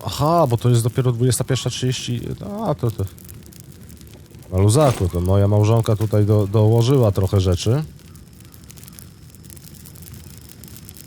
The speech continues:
E, dodajmy piętnaście opału. Dobra. O, i już Kazia trochę odciążyło.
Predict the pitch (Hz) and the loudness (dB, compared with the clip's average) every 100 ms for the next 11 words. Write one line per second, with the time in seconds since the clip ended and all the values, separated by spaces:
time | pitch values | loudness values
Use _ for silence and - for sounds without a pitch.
0 | - 87 90 90 90 90 95 123 113 95 | -10 -4 0 2 2 2 2 2 2 2
1 | 101 85 90 98 92 - 110 123 139 123 | 0 -2 0 0 0 0 2 2 0 -2
2 | 104 92 104 104 123 147 156 - - - | -4 0 0 2 2 0 -2 -8 -14 -14
3 | - - - - - - - - - - | -14 -20 -20 -20 -20 -20 -20 -20 -20 -20
4 | - - - - - - - - - - | -20 -20 -20 -20 -20 -20 -20 -20 -20 -20
5 | - - - - - - - - 95 123 | -20 -20 -20 -20 -20 -20 -18 -2 0 2
6 | 143 127 - - - - - - - - | 0 -6 -14 -20 -20 -20 -20 -20 -18 -18
7 | - - - - 113 90 95 104 98 - | -20 -20 -16 0 2 2 0 0 0 2
8 | 113 101 95 104 101 98 95 - - - | 2 4 2 2 2 2 2 -4 -20 -20
9 | - - - - - - - - - - | -20 -20 -20 -20 -20 -20 -20 -20 -18 -16
10 | - - - - - 120 117 131 127 85 | -16 -10 -10 -8 0 4 4 6 4 2